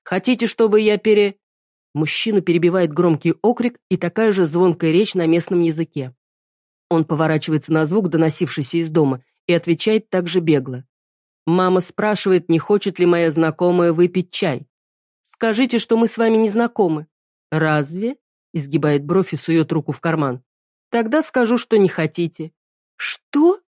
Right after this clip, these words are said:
поражаюсь его словам. "Я этого не говорила". "Но и не согласились". Начинает ей что-то отвечать. Говорит, что расстроена. "Зачем вы так ответили?" Голос срывается на тон выше, становясь возмущённым.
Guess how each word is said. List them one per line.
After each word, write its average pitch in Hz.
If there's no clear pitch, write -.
поражаюсь 147
его 139
словам. 139
"Я 220
этого 233
не 254
говорила". 247
"Но 160
и 160
не 190
согласились". 208
Начинает 180
ей 175
что-то 170
отвечать. 160
Говорит, 196
что -
расстроена. 151
"Зачем 233
вы 220
так 226
ответили?" 214
Голос 156
срывается 160
на 156
тон 156
выше, 175
становясь 156
возмущённым. 156